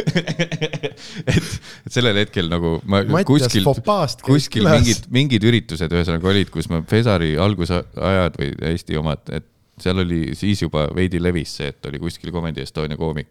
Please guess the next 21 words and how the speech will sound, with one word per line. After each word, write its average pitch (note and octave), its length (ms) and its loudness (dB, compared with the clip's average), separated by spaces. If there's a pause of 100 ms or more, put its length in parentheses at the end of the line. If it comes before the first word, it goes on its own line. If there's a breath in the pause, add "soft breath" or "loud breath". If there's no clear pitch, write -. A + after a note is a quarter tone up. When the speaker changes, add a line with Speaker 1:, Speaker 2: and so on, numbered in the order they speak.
(160)
Speaker 2:
Mhm. - 120 -16
Speaker 1:
sulgudes. A2+ 540 -2 (100)
Speaker 2:
Jah. F#2 220 -4
Speaker 1:
Kunagi E2 260 0
algusaastat E2 600 -4
oli. D2+ 180 -6 (160 loud breath)
Speaker 2:
Jah. F2+ 180 -6
Speaker 1:
Ja E2+ 100 -6
see F2 120 -2
käis F#2+ 220 0
mulle F#2 160 -2
nii G2+ 460 0
vastu, F#2+ 500 -2 (340 soft breath)
et E2+ 200 -4
ma E2+ 120 -4
siis F#2 200 -2
olin E2+ 200 0
nii, E2 120 -2
et D#2 200 -6
nagu D2+ 180 -6
ma D#2+ 120 -6